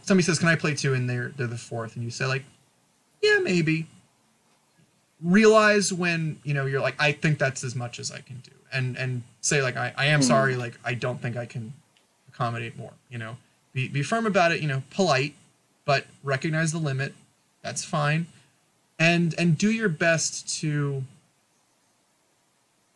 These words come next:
Speaker 1: maintain the same kind of decorum that we've talked about so far. You know, say, like, "All right, like,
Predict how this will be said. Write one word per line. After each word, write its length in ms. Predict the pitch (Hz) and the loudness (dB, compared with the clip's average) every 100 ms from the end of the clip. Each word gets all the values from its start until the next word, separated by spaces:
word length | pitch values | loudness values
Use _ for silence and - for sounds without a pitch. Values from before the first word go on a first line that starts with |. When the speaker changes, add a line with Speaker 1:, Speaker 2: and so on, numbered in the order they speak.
| - | -2
Speaker 1:
maintain 520 | 165 175 - 202 196 | 2 2 4 4 4
the 80 | 185 | 2
same 320 | - 156 151 | 0 0 0
kind 180 | 151 139 | 0 -2
of 80 | 131 | -2
decorum 380 | 123 - 127 | -2 -2 -4
that 100 | 123 | -2
we've 120 | 127 120 | -6 -6
talked 260 | 120 113 | -8 -8
about 260 | 120 151 - | -10 -10 -10
so 160 | 117 | -10
far. 260 | 117 185 120 | -4 -2 -2
You 60 | 120 | -4
know, 100 | 123 | -6
say, 140 | 127 | -6
like, 160 | 120 180 | -2 0
"All 60 | |
right, 120 | 170 | 2
like, 200 | 139 135 | 2 -2